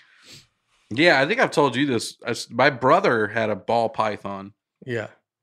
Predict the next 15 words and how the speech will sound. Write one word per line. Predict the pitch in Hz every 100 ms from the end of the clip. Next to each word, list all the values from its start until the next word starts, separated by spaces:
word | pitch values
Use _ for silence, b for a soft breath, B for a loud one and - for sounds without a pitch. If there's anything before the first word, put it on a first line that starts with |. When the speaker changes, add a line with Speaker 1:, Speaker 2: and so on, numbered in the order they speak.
| _ -
Speaker 1:
And | 117
I | 110 117 123
had | 123
a | 104
hamster | 101 95 87 - - - _ _ _ _ _ _ _ _ _ _ _ _ _ -
named | 101 92
Skunky. | - - 107 95 - - - _ _ _ _ _ _ _ _ _ _ _ _
And | 104 95 92 87 _ _ _ _ _ _ _
one | 101 117
day | 117 110
I |
came | 101 110 104
home | 98
from | 90 92
school | - 104 98 95